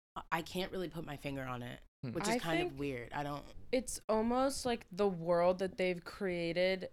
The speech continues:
Speaker 3: in its entirety. Like, first off, the casting is just spectacular.
Speaker 2: It's great.
Speaker 3: Like,
Speaker 1: Yeah.
Speaker 3: all
Speaker 2: Yeah.
Speaker 3: of the actors in that, um, series are all amazing.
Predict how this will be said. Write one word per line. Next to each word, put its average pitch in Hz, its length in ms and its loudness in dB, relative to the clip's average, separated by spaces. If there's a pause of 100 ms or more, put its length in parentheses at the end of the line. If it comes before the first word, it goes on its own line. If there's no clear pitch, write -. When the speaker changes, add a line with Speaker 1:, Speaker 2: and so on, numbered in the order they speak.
(260)
Speaker 3:
in 190 160 4
its 185 180 0
entirety. 165 720 0
Like, 175 420 4 (580)
first 233 280 4
off, 175 220 6
the 202 80 0
casting 190 580 4
is 160 120 0
just 156 200 -6 (120)
spectacular. 143 800 -4
Speaker 2:
It's 151 120 2
great. 156 340 6
Speaker 3:
Like, 165 40 -6
Speaker 1:
Yeah. 160 100 0
Speaker 3:
all 190 200 12
Speaker 2:
Yeah. 202 80 12
Speaker 3:
of 185 120 2
the 180 80 8
actors 165 600 4
in 160 320 0
that, 156 260 -2 (480)
um, 160 500 -2
series 151 520 -2
are 147 160 -2
all 143 200 -4
amazing. 151 540 -6